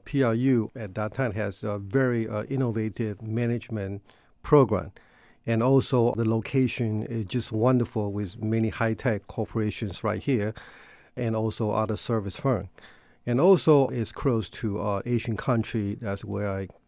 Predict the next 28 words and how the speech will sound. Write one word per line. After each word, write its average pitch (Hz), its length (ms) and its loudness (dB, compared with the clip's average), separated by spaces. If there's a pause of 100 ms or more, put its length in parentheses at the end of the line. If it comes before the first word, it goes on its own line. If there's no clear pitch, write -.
(120)
came 135 200 4
from, 98 380 -2
and, 113 260 -2
and 110 220 -4
very, 123 340 4
uh, 104 260 0
the 107 220 -6 (460)
economy 120 480 2
is 98 80 -4
very 110 240 2
dynamic. 101 560 -2 (580)
That 160 280 0
was, 139 240 2
uh, 117 320 0
that 147 140 4
was 143 120 4
the 110 80 0
first 160 300 4
reason, 131 580 2
um, 101 540 -2
that 113 260 -2
I 101 80 -2
came 107 220 -2
to 107 100 -6
P 131 220 0
L 101 120 2
U. 101 220 -2
Then 139 420 4